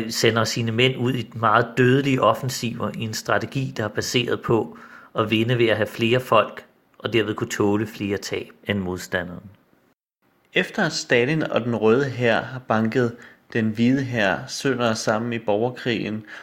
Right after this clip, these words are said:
Speaker 2: og det går så godt for kommunisterne, får de simpelthen blod på tanden.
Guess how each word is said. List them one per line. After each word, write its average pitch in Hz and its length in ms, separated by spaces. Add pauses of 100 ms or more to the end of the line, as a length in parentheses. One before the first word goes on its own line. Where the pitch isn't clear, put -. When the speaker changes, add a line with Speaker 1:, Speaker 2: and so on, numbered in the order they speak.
(120)
Speaker 2:
og 117 80
det 107 120
går 131 200
så 123 160
godt 120 220
for - 140
kommunisterne, 127 760 (260)
får - 180
de 120 140 (100)
simpelthen 127 480
blod 113 260
på - 140
tanden. 98 480